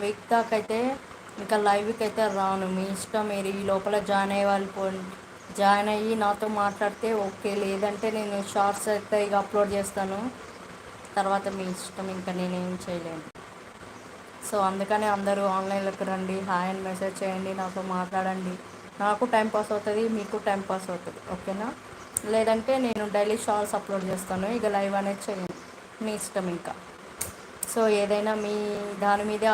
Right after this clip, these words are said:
ఆధారపడి ఉంటుందన్నమాట. చూడని వాళ్ళు లేకపోతే నేను చెప్పి ఏం సుఖం చెప్పండి, అవునా కదా?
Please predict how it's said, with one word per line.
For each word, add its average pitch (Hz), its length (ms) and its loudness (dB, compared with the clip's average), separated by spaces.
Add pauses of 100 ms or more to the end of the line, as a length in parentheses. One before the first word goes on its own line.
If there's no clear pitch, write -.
ఆధారపడి 196 440 2 (120)
ఉంటుందన్నమాట. 185 640 -2 (560)
చూడని 220 360 4
వాళ్ళు 220 260 6 (320)
లేకపోతే 208 480 0 (100)
నేను 208 320 -2
చెప్పి 208 240 -2 (140)
ఏం 202 200 -4
సుఖం 208 240 -4 (140)
చెప్పండి, 196 440 -4 (760)
అవునా 208 200 2 (100)
కదా? 202 200 0